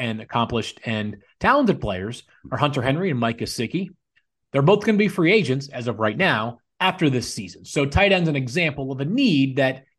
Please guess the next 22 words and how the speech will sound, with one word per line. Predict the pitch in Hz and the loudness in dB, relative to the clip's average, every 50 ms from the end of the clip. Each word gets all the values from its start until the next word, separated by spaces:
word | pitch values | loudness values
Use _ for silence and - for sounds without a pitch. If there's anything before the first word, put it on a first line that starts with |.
| _ _ | _ _
if | - 160 147 | -6 -6 -4
the | 147 147 | -4 -2
Patriots | - 208 269 - 180 147 123 - - | 0 0 0 0 0 -2 -2 -2 -6
draft | - - 113 123 151 180 175 - | -8 -4 -2 0 0 0 -2 -6
a | 123 | -8
guy | 104 110 98 101 | -8 -8 -8 -8
in | 95 | -10
the | 92 95 | -12 -14
third | - - 143 135 120 98 | -8 -4 -2 -2 0 0
round, | 92 117 147 135 110 98 90 90 - | 2 2 2 2 2 0 -4 -10 -8
is | 131 127 | -2 2
there | 151 226 220 | 4 4 4
a | 180 | 4
guarantee | 127 143 160 180 175 165 - 180 | 4 2 2 2 0 0 0 -2
he | - - | -2 -2
plays | 143 156 160 127 | 0 -2 -2 -2
a | 143 | -4
ton | - - 147 135 | -6 -10 -10 -8
of | - | -8
snaps | - - 117 123 139 139 - | -8 -6 -6 -6 -6 -6 -8
this | 180 175 | -8 -4
year? | 196 202 208 214 202 208 | -2 -2 -2 -2 -4 -8